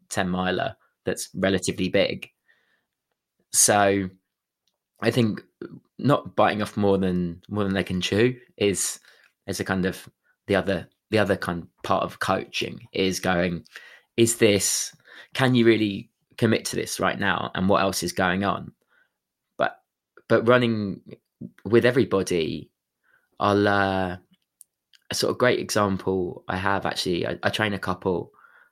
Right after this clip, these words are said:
um, they're now married, and I was training the guy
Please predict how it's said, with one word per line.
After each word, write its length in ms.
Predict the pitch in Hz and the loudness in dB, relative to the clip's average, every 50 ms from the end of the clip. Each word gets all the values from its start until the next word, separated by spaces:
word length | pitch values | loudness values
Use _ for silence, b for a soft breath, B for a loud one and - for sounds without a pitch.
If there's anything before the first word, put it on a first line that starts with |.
| b - | b -4
um, 500 | 87 90 85 85 87 85 82 82 82 - | -2 -2 -2 -2 -2 -4 -6 -6 -6 -2
they're 120 | 87 92 | 0 0
now 140 | 95 92 92 | 2 2 2
married, 520 | 92 92 90 90 85 85 82 82 82 85 - - _ _ _ _ _ _ _ _ _ | 0 0 0 0 0 0 0 -2 -4 -6 -10 -16 _ _ _ _ _ _ _ _ _
and 640 | - 92 92 90 90 85 87 87 87 87 85 - - - _ _ _ _ _ _ _ _ _ _ _ _ _ _ _ _ _ _ _ _ _ _ _ _ _ _ _ _ _ _ _ _ _ _ _ _ _ _ _ _ _ _ _ _ _ _ _ _ _ _ _ _ - | -4 -2 0 0 0 0 0 0 0 0 -2 -4 -6 -10 _ _ _ _ _ _ _ _ _ _ _ _ _ _ _ _ _ _ _ _ _ _ _ _ _ _ _ _ _ _ _ _ _ _ _ _ _ _ _ _ _ _ _ _ _ _ _ _ _ _ _ _ -4
I 40 | 104 | -2
was 80 | 104 - | 0 2
training 280 | - 123 117 117 110 | 2 2 2 2 2
the 80 | 98 92 | 0 0
guy 560 | - 98 95 95 92 90 85 80 - - | 2 2 2 2 2 0 0 -2 -6 -10